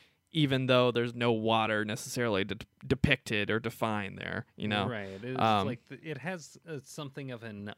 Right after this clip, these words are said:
Speaker 2: otherworldly
Speaker 1: Yeah.
Speaker 2: nature to it.
Speaker 1: And the closer you look, the more you see. He uses, like,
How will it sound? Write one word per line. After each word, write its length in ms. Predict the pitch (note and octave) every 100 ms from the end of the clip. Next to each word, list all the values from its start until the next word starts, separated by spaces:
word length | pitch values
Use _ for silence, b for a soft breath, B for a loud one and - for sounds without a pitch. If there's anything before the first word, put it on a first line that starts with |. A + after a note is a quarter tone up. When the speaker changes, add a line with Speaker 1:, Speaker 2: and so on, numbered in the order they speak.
| _
Speaker 2:
otherworldly 1200 | - C3+ B2 A2+ G#2 A2+ G#2+ G2 G#2 G2 F#2+ F#2 F#2 _ _ _
Speaker 1:
Yeah. 280 | A2 A2 G#2
Speaker 2:
nature 400 | B2+ A2+ - G#2
to 280 | F#2 A#2+ F2+
it. 140 | F2 - b
Speaker 1:
And 180 | - B2
the 60 | C3+
closer 380 | - E3+ E3+ E3
you 200 | C#3 C3
look, 360 | C3 G2+ -
the 160 | - A#2
more 320 | B2 C3 C#3
you 120 | A#2
see. 320 | - C#3 A2
He 140 | G#2+ B2
uses, 400 | C#3 C3 B2 B2+
like, 240 | A2+ G#2+